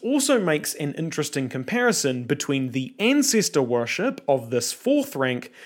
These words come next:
to the veneration and worship of saints in Catholicism,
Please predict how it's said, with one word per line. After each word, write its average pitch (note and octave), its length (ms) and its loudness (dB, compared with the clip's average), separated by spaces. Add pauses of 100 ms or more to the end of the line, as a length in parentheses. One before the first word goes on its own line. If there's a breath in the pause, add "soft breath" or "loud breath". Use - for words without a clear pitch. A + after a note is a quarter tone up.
(120 loud breath)
to E3+ 140 2
the C#3 200 -2
veneration C#3 920 0 (140 loud breath)
and C3 300 0
worship E3+ 580 4
of C#3 120 2
saints - 580 2
in C3+ 220 -6
Catholicism, D3 880 0